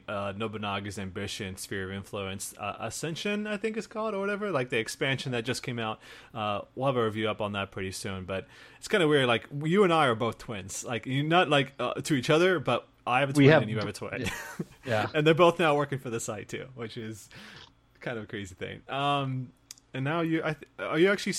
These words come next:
Speaker 1: are you actually living with your brother now? Is that what's
Speaker 2: For
Speaker 1: going on?
Speaker 2: now, yeah.
Speaker 1: Yeah, that's what
Speaker 2: Done
Speaker 1: I
Speaker 2: with
Speaker 1: thought.
Speaker 2: school,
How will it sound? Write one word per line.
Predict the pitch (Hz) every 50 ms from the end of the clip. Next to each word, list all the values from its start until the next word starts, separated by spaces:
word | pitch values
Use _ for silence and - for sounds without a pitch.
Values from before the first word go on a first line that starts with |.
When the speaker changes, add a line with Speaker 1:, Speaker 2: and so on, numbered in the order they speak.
| - 107
Speaker 1:
are | 117 147
you | 185 202
actually | 190 185 - 180 139
living | 123 123 127 143 143
with | 151 151 -
your | 147
brother | - 165 160 151 160 160
now? | 160 165 175 180 175 185
Is | 139 131
that | 127 123
what's | 131 139 -
Speaker 2:
For | - 180 165
Speaker 1:
going |
on? | 143 127
Speaker 2:
now, | 123 123 - - _ _
yeah. | - 135 131
Speaker 1:
Yeah, | 123
that's | - 156 - 135
what | 147
Speaker 2:
Done | 139
Speaker 1:
I | 143
Speaker 2:
with | 139
Speaker 1:
thought. | 143 131 127 127
Speaker 2:
school, | 127 131 131 127